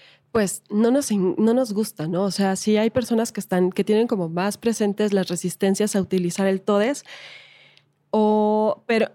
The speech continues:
o la X, ¿no? En el lenguaje escrito, pero se pueden utilizar también genéricos,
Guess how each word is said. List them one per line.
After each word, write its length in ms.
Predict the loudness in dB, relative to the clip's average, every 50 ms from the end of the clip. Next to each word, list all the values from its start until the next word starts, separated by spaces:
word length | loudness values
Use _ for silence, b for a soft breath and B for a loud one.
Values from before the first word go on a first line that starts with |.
| _
o 180 | 0 2 4 4
la 240 | 4 2 2 2 0
X, 380 | 0 0 -2 -4 -4 -2 0
¿no? 180 | 0 2 2 2
En 100 | 2 2
el 100 | 2 2
lenguaje 420 | 2 2 0 0 -2 -2 -4 -4
escrito, 520 | -6 -4 -2 0 0 0 0 -2 -4 -4 -4 _
pero 220 | 0 0 0 2
se 100 | 0 -2
pueden 340 | -2 0 0 0 2 2 2
utilizar 480 | 2 2 0 0 0 0 0 -2 -2 -2
también 320 | 0 2 2 2 2 2
genéricos, 840 | 0 0 2 2 4 4 2 2 0 0 -2 -2 -2 -4 -10 -12